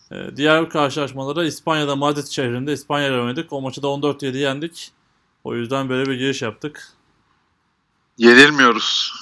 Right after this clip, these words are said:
Speaker 1: <laughs>
Speaker 2: Onur Murat.
Speaker 1: Yenemiyorsan yenilme, değil mi? Türkiye'nin en büyük sloganı.
Speaker 2: Aynen.
Speaker 1: <laughs> Ee,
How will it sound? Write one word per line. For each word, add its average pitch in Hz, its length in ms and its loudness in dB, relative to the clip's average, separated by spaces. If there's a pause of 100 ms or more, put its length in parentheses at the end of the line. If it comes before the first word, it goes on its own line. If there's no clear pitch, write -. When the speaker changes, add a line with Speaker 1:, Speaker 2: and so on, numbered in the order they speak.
(140)
Speaker 1:
<laughs> 180 200 0
Speaker 2:
Onur 110 240 0
Murat. 104 320 2 (560)
Speaker 1:
Yenemiyorsan 175 520 4
yenilme, 175 380 2
değil 165 200 -2
mi? 123 60 -6
Türkiye'nin 139 380 -6
en 143 140 -8
büyük 143 160 -6
sloganı. 131 500 -8 (600)
Speaker 2:
Aynen. 110 440 8
Speaker 1:
<laughs> 135 60 -10 (2500)
Ee, - 40 -16